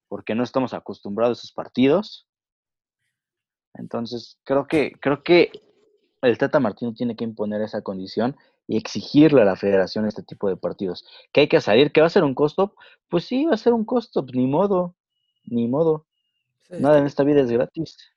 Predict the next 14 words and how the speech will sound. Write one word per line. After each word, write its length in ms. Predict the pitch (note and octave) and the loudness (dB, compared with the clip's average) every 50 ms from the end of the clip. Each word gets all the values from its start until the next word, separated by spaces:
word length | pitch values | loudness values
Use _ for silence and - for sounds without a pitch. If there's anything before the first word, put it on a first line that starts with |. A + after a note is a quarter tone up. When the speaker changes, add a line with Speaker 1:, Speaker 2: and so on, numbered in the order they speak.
| _ _ _ | _ _ _
Speaker 2:
está 300 | - C#3 C3+ - E3 D3+ | -18 -18 -12 -8 -6 -4
ahí 140 | D3+ D3+ | -2 -4
el 100 | C#3 C3 | -4 -6
comprender, 560 | B2 A#2+ A2+ A2 B2 A#2+ B2 B2 B2 C3 C3 B2 | -8 -10 -10 -8 -8 -8 -6 -4 -4 -4 -4 -4
el 140 | A#2 A2 | -4 -6
que 80 | A2 C3+ | -8 -10
ellos 160 | C#3 B2+ B2+ | -10 -10 -10
comprendan, 560 | - G2 G2+ G2 A2 A2 G#2+ G#2 G2+ F#2+ G2+ | -12 -14 -14 -14 -12 -12 -12 -10 -10 -10 -10
¿no? 120 | G2 G#2 G#2+ | -10 -10 -8
La 160 | G#2 G2+ G2 | -8 -10 -10
importancia 560 | G2 F#2+ - G2+ - - G#2+ G#2+ G#2 - - | -12 -12 -12 -14 -12 -10 -12 -10 -10 -12 -14
que 100 | - - | -16 -18
tiene 340 | - - G2+ G2 G2+ F#2+ G2 | -18 -14 -14 -14 -12 -14 -14
el, 180 | - - G#2+ - | -16 -18 -20 -20